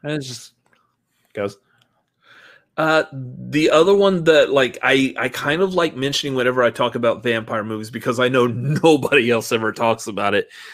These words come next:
Speaker 2: uh, is Dracula two thousand. Uh, such a weird, weird movie, but they did,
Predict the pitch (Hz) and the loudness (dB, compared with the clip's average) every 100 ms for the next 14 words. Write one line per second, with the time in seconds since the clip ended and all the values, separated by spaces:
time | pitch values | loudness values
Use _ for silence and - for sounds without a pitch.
0 | - - 139 127 123 120 113 113 - 131 | -20 -2 0 2 2 2 2 0 4 8
1 | 127 123 117 123 117 123 147 175 156 127 | 8 6 -2 -8 -2 -2 0 0 2 0
2 | - 143 123 117 110 104 95 90 _ _ | 0 -2 0 -2 -2 -4 -10 -18 _ _
3 | _ _ _ _ _ _ _ 127 117 113 | _ _ _ _ _ _ _ -4 0 0
4 | 107 101 - - - 214 226 185 123 120 | -2 -4 -6 -10 -2 -2 2 0 0 -4
5 | 117 127 139 147 147 135 113 117 127 143 | 0 2 6 4 2 -6 -8 -2 2 2
6 | 123 120 139 165 139 120 123 117 - - | 2 0 2 -2 -4 0 2 2 -4 -14
7 | 135 139 143 131 143 196 185 | 0 2 2 -2 2 4 2